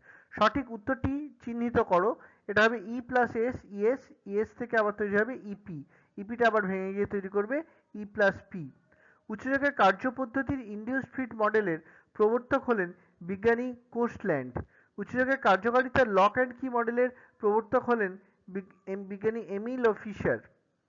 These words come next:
বা এমিল ফিশার। নি-, তারপর হচ্ছে উৎসেচকের কার্যপদ্ধতির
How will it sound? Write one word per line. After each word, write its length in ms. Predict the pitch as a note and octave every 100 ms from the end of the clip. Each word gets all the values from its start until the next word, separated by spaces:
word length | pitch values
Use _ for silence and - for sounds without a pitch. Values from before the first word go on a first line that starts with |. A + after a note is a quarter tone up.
| _
বা 100 | G#3
এমিল 260 | A3 G3+ G3+
ফিশার। 360 | - E3+ C#3+ A2 _ _ _ _ _
নি-, 320 | F#3 G#3 G3+ -
তারপর 240 | G3+ A#3+
হচ্ছে 180 | C4 C4
উৎসেচকের 400 | A#3 - B3+ C4
কার্যপদ্ধতির 1000 | - G3 F#3+ B3 A#3+ B3+ - C4 G#3+ E3